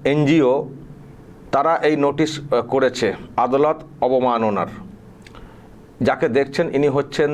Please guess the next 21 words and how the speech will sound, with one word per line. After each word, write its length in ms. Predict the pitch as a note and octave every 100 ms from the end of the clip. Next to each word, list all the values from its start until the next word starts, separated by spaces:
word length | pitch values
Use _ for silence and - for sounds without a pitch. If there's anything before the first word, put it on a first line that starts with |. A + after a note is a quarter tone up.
| D3 B2+ -
ওই 140 | C3+
সংস্থার 680 | C3+ B2+ C3 B2+ C3 C#3 -
একজন 440 | A#2 G#2 A#2+ A#2+ -
আইনজীবী। 560 | A2 C3 B2 C3 D#3 - - - - - - - -
তো 80 | A#2
উনি, 260 | D3+ F3 A3
আহ, 220 | - B2+ A#2 A2+ A2
উনার 360 | C3+ C#3+ C3+ A#2+
যে 140 | B2+
প্যাড, 420 | B2 B2 C3+ D#3+ - - - -
তাতে 340 | A2 G#2+ D3
মানে 240 | G2+ A#2+ B2+
উনার 380 | B2 C#3+ D3 A2+
নামে 380 | A2 B2 D#3+
এই 220 | F3 B2 A#2+
নোটিশটা 540 | G#2+ G#2+ C#3 - A#2+
উনি 240 | A2 A2 C#3+ -
পাঠিয়েছেন। 680 | G2 - G#2 F2+ - F2+ F2 - - - - - - - - - - - - - - -
দর্শক, 360 | C3 C3+ E3+
আমার 220 | B2 C#3+ D#3
সঙ্গে 560 | - E3 D#3 B2 D#3+